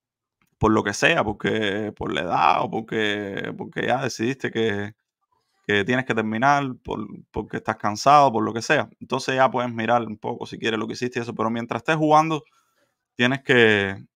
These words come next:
que concentrarte en la próxima partida, mirar un poco a los jóvenes, a los que están ahora, us-, usar eso como, como reto, ¿no? A ver si puedes mantenerte a ese nivel, que, aprender de ellos, que siempre aportan algo nuevo.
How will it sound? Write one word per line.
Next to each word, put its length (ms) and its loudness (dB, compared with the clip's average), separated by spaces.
que 140 0
concentrarte 600 -2
en 80 -4
la 80 0
próxima 340 -2
partida, 420 -4
mirar 320 2
un 140 -6
poco 300 -2
a 20 2
los 120 -2
jóvenes, 560 0
a 100 -2
los 100 -10
que 100 -14
están 200 -2
ahora, 420 2
us-, 240 -8
usar 340 2
eso 200 -6
como, 440 -8
como 260 -2
reto, 320 2
¿no? 160 -4
A 60 -2
ver 80 -4
si 120 -6
puedes 220 -2
mantenerte 520 -4
a 40 0
ese 160 -6
nivel, 440 -2
que, 180 -14
aprender 420 -4
de 240 2
ellos, 200 -2
que 280 -4
siempre 320 -6
aportan 340 -2
algo 220 -2
nuevo. 440 0